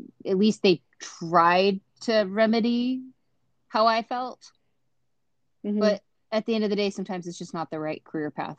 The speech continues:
Speaker 1: for you. But I, I would agree, like, yeah, companies treating you like you're dispensable. Um, yeah, it's, it's not a good feeling.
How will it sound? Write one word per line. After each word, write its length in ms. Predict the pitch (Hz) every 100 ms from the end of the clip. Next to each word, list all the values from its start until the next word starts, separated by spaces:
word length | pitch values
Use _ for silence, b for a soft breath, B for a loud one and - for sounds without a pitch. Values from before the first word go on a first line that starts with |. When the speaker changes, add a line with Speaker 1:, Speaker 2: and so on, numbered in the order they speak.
| -
Speaker 1:
for 140 | 143
you. 260 | - - -
But 180 | 175 175
I, 140 | 185
I 240 | 180 175 208
would 140 | 220
agree, 340 | 214 190 226 190
like, 240 | 180 175 -
yeah, 320 | 180 175 165
companies 400 | - 190 185 175
treating 240 | - 185
you 100 | 180
like 160 | 175 170
you're 100 | 170
dispensable. 760 | 165 156 - 170 - 185 185 185 _ _ _ _ _ _ _
Um, 440 | 214 208 202 202 - _ _ _ _ _ _ _ _ _ _ _ -
yeah, 280 | 269 196 185
it's, 260 | 190 - -
it's 240 | 185 180
not 140 | 214 208
a 20 |
good 180 | 185 160
feeling. 360 | - 156 175